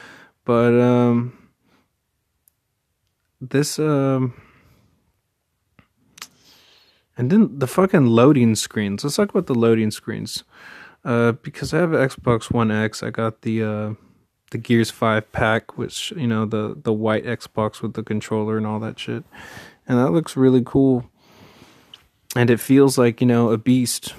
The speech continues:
But, uh, from what I was told, I thought Xbox One X was supposed to have the,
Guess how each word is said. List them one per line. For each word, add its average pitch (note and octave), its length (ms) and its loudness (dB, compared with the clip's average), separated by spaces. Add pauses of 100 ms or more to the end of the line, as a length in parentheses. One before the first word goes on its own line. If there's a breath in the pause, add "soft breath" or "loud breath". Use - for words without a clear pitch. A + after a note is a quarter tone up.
(140)
But, - 340 -2 (120)
uh, G#2+ 400 -2 (640 soft breath)
from A#2 460 0
what B2 260 0
I B2+ 80 2
was B2 180 0
told, C3 540 0
I A#2 160 -2
thought A#2+ 320 -4
Xbox A2+ 600 -8
One A2 160 -4
X G#2+ 320 -8
was A2 140 -10
supposed - 460 -6
to G#2+ 380 -6
have A2 320 -10
the, G2+ 360 -8